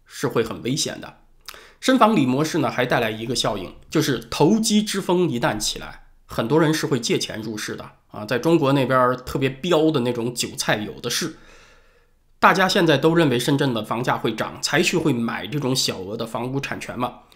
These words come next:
真涨的话，你投资个五万十万都有的赚，当然人人都很开心啊。这个开心很快就会变成非理性。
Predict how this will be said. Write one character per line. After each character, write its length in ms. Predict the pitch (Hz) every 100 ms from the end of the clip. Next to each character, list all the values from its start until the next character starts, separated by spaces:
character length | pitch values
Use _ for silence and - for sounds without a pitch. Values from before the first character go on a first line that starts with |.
| _
真 200 | 220 247
涨 200 | 196 123
的 80 | 131
话， 160 | 160 143
你 120 | 120
投 220 | - 151
资 140 | 170
个 80 | 175
五 180 | 135 110
万 180 | 147 160
十 180 | - 147
万 140 | 170
都 140 | 160
有 140 | 156 98
的 100 | 131
赚， 300 | 185 - -
当 180 | 220 233
然 160 | 185 175
人 120 | 151
人 140 | 160
都 100 | 165
很 140 | 165 - -
开 200 | - 160
心 280 | 160 165 165 -
啊。 120 | 113
这 100 | 185
个 120 | 170
开 240 | - 190
心 200 | 185 180 180 - - - _
很 280 | - - 113
快 160 | 156
就 120 | 139
会 120 | 131 110
变 200 | 113 107
成 120 | 113
非 140 | 110 127
理 200 | 104 -
性。 260 | 123 107